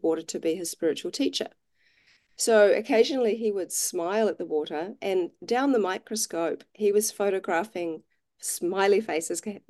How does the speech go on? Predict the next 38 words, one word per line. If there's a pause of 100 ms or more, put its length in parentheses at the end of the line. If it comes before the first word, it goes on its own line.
smiling
back
at
him. (560)
He
was
photographing
hearts.
He
was
photographing (840)
things
that
were
relative
to
something
that
had
happened (120)
in
his
day (240)
that
was
perhaps
in
his
subconscious. (640)
Uh, (120)
it
was
very
interesting
'cause
he
was
seeing